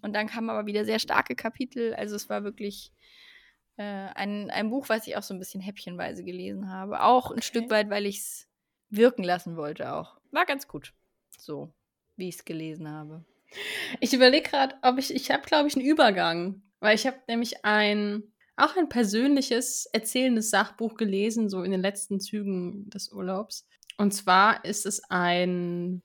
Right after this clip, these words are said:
Speaker 2: Buch von einer Frau, die ich gar nicht kannte vorher. Catherine May heißt die. Aber es ist eine Frau, die ein Buch geschrieben hat, das heißt Überwintern.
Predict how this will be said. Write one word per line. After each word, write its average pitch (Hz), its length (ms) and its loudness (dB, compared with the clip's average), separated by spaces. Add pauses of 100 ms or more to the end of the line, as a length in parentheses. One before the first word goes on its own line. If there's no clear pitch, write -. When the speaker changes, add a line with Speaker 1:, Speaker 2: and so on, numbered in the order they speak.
Speaker 2:
Buch 285 180 0
von 254 140 0
einer 202 180 4
Frau, 202 380 2
die 208 160 0
ich 196 160 -4
gar 180 220 4
nicht 208 200 0
kannte 196 320 -2
vorher. 190 480 -4 (280)
Catherine 202 480 2
May 185 340 4
heißt 175 260 -6
die. 208 280 -4 (260)
Aber 233 480 4
es 208 140 -4
ist - 240 -8
eine 196 240 0
Frau, 196 340 -2
die 190 260 -6
ein 185 540 -2
Buch 247 180 -6
geschrieben 220 360 2
hat, 208 180 0 (540)
das - 480 2
heißt 151 360 0
Überwintern. 208 800 4